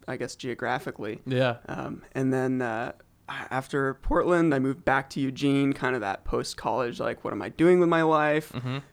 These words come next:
Speaker 1: Back in with my parents.
Speaker 2: Mm-hmm.
Speaker 1: Uh, met my now wife, Emma, in
Speaker 2: Mm-hmm.
Speaker 1: that period of time. And, uh, I, I think we were there for about a year before we were like, "We gotta get the hell outta here."
Speaker 2: Yeah.
Speaker 1: You know, we were both, like, fe-, just feeling like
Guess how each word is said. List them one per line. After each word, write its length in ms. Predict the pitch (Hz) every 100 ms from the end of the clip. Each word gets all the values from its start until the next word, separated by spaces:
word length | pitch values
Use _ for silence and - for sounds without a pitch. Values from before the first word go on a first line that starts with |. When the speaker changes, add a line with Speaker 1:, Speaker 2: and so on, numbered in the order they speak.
| -
Speaker 1:
Back 240 | 127 127
in 100 | 139 131
with 100 | 123
my 120 | 107
parents. 760 | - - 143 147 147 - - - - 120
Speaker 2:
Mm-hmm. 120 | 120
Speaker 1:
Uh, 280 | 127 120 117 - -
met 320 | 135 131 - -
my 460 | 135 120 120 120 - -
now 220 | 135 120
wife, 580 | 113 123 117 117 - - -
Emma, 400 | 123 113 101 165 _ -
in 60 | 127
Speaker 2:
Mm-hmm. 80 | 123
Speaker 1:
that 180 | 123 -
period 260 | 127 110
of 60 | -
time. 440 | - 110 117 117 - - - -
And, 440 | 123 120 107 -
uh, 240 | - - - - _ _ _ _ -
I, 180 | - 135 -
I 20 |
think 180 | 123 120
we 60 | 110
were 80 | 117
there 100 | 120
for 100 | 131
about 140 | 123
a 40 | 113
year 240 | 120 123
before 260 | 117 - 107
we 60 |
were 60 | 110
like, 160 | 101 -
"We 80 |
gotta 120 | - -
get 80 | -
the 40 |
hell 300 | - - -
outta 240 | - - -
here." 320 | - - -
Speaker 2:
Yeah. 200 | 175 170 - - -
Speaker 1:
You 80 |
know, 160 | 147 120
we 100 | 117
were 120 | 127
both, 260 | 131 214 -
like, 220 | - -
fe-, 260 | - 160 156
just 240 | 160 165
feeling 420 | - 156 156 147
like 380 | 139 123 120